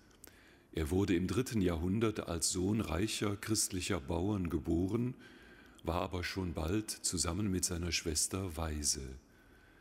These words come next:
Mit zwanzig Jahren las er dann in der Heiligen Schrift die Geschichte vom reichen Jüngling, dem Jesus sagte: „Wenn du vollkommen sein willst, dann verkaufe alles und folge mir nach.“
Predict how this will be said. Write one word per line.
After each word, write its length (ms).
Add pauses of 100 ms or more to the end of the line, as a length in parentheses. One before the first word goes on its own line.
(640)
Mit 140
zwanzig 540
Jahren 400
las 300
er 120
dann 180
in 100
der 180
Heiligen 360
Schrift 520
die 80
Geschichte 680 (440)
vom 180
reichen 480
Jüngling, 640 (520)
dem 120
Jesus 460
sagte: 600 (500)
„Wenn 140
du 100
vollkommen 560
sein 340
willst, 480
dann 140
verkaufe 680
alles 460
und 180
folge 360
mir 180
nach.“ 500